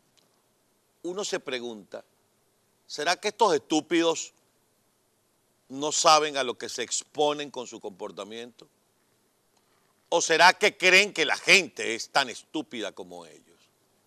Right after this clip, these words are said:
¿O será que se están haciendo los estúpidos porque son realmente unos carniceros? Lo que se acerca para Venezuela es delicado.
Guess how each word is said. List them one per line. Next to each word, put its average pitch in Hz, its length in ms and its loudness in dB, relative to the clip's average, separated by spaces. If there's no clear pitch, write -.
¿O 196 140 0
será 190 240 2
que 233 140 -8
se 196 100 -4
están 190 280 0
haciendo 202 460 -2
los 180 160 -4
estúpidos 143 720 -4
porque 120 260 -12
son 147 380 0
realmente 147 920 4
unos 135 160 -8
carniceros? 107 840 -6
Lo 196 320 4
que 190 160 -2
se 185 160 -2
acerca 214 560 4
para 127 220 -2
Venezuela 117 680 -4
es 180 360 -2
delicado. 113 800 -4